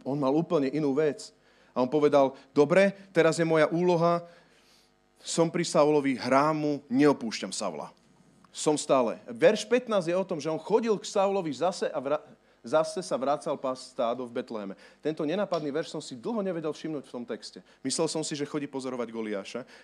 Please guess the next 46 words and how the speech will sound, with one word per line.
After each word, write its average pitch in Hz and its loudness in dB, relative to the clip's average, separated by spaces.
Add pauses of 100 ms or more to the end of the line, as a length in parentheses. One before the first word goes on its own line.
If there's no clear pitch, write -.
A - -16
potom 208 -2
pri 160 -8
tom, 147 -4
tom 127 -10
výklade 156 -6
som 139 -14
si - -10
všimol, 123 -10
človeče, 120 -12
veď, 117 -8
ale 120 -6
on 120 -10
tam 104 -14
chodieva 98 -10
hrávať - -10
iba. - -20 (640)
Ešte - -10
stále 117 -2
nepočul, 107 -8
čo - -14
sa 104 -10
vlastne 101 -10
deje 95 -14
s 95 -20
Goliášom. 98 -20 (1300)
A - -12
Saul 196 -4
už 165 -6
bol 151 -4
mimo, 175 0 (280)
jak 139 -4
tá, 131 -2 (400)
jak 127 -8
tá 123 -4
misa, 127 -6
či 113 -6
jak - -20
sa 131 -6
to - -18
povie, 110 -8
že 107 -14
mimo, 120 -10
jak 110 -12
tá 104 -14
jedla. 107 -12